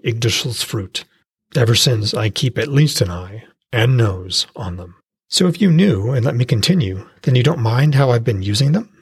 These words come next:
Odin shrugged. "Let me put it this way. What you're doing benefits us and may do so even beyond what you've already discovered. But make sure folk believe it's you and your arts healing them.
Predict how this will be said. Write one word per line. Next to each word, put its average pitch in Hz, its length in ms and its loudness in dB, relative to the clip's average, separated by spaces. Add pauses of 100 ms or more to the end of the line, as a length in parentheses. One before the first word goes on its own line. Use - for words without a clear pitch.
(500)
Odin 110 280 0
shrugged. 107 400 -6 (500)
"Let 139 100 4
me 139 60 6
put 127 180 0
it 110 80 -2
this - 220 -2
way. - 260 -14 (360)
What 117 160 2
you're 135 100 2
doing 120 360 2
benefits 120 440 0
us 110 400 0
and 98 140 -6
may 104 120 0
do 104 200 0
so 101 380 0
even 117 280 0
beyond 113 380 2
what 104 160 -2
you've 101 100 0
already 104 400 0
discovered. - 580 -6 (1080)
But 123 160 -2
make 151 240 2
sure 139 280 2
folk 113 360 -2
believe 113 280 -2
it's 107 220 -6
you 120 540 0
and 123 280 2
your 113 300 0
arts 95 460 -2
healing 87 340 -2
them. 85 240 -16